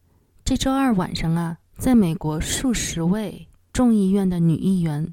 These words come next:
都做了一个很强有力的声明。发表这个声明呢，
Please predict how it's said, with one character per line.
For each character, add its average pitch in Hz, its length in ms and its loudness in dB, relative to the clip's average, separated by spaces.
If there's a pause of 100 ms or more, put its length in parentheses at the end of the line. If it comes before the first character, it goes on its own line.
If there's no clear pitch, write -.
(100)
都 202 120 2
做 208 220 0
了 175 80 -4
一 160 140 -6
个 180 180 -2
很 156 240 -2
强 - 400 -2
有 202 160 0
力 208 220 0
的 156 80 0
声 156 240 -2
明。 147 260 -4 (600)
发 285 260 0
表 202 180 0
这 208 140 -4
个 202 100 0
声 240 220 4
明 175 260 4
呢， 185 260 0